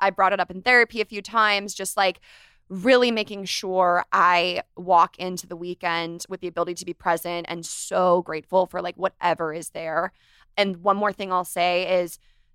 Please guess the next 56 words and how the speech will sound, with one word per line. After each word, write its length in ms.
you 140
know, 80
the 80
whole 220
bridezilla 680
term, 560
or 280
sometimes 600
you're 360
at 200
someone's 520
birthday 600
or 120
you're 180
at 160
events 560
and, 100
like, 280
people 300
can 220
just 220
be 140
very, 400
like, 220
"I 120
need 140
everything 240
to 80
be 100
perfect 380
and 120
we're 120
supposed 220
to 40
do 60
this 140
and 80
I'm 100
blah, 80
blah, 140
blah." 80
And 120
then 80
you 100
can 160
sense 400
that 160
other 180
people 240
are, 120
like, 260
walking 400
on 100
eggshells 400
around 300
them. 320